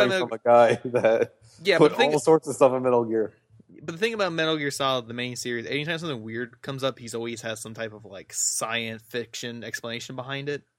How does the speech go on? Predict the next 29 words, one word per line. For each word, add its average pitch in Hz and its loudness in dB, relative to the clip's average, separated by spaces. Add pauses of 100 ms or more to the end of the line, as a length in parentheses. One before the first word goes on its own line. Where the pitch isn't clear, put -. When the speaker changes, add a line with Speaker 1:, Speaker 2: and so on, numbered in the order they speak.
Speaker 1:
you 147 -12
know? 151 -8 (400)
Speaker 2:
Right. 95 -12 (480)
Speaker 1:
Like, 135 -4 (360)
"Oh, 226 4
that 170 4
one 208 -2
guy's 175 0
a 175 -4
vampire." 156 -4
And 117 -8
then 120 -10
it's 110 -10
like, 107 -10
"No, 196 0
he's 185 -8
not 143 -4
a 110 -8
vampire. 110 -2
He 160 -14
just 160 -10
has 131 -8
nanobites 139 -6
in 107 -14
his 110 -12
system, 117 -14
lets 113 -12
him 110 -16
regenerate, 113 -10